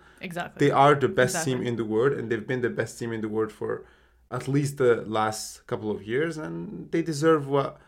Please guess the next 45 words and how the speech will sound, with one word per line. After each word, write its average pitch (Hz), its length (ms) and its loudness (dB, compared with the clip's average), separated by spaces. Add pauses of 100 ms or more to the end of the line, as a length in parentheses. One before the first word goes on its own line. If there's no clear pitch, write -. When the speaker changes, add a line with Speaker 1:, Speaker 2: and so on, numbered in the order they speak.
(160)
Speaker 2:
what's 135 240 -2
coming 143 280 2
to 143 120 -4
them. 117 160 2
I 117 120 2
hope 143 280 2
they 135 80 6
win 120 240 0
the, 107 280 -4
the 107 120 -4
Champions 104 480 -8
League. 110 160 -6
They 107 80 -8
deserve 101 360 -4
it. 143 160 -2
I 98 100 -8
hope 120 220 -4
they 123 80 -2
win 110 140 -4
the 104 80 -4
treble. 104 480 -4 (580)
But 120 520 2
they 156 260 6
showed 160 540 4
everyone 135 680 0
that 120 160 0
with 113 160 0
hard 139 320 2
work, 120 260 0
with 107 120 -6
good, 123 260 0
with 123 160 2
good 127 160 -2
coaching, 127 480 -4
you 120 80 -6
could 143 320 2
play 185 220 10
an 165 160 4
amazing 180 380 6
game, 156 220 2
and 127 80 -2
that's 156 160 -2
what 175 120 0
they're 180 80 2
doing. 143 320 -4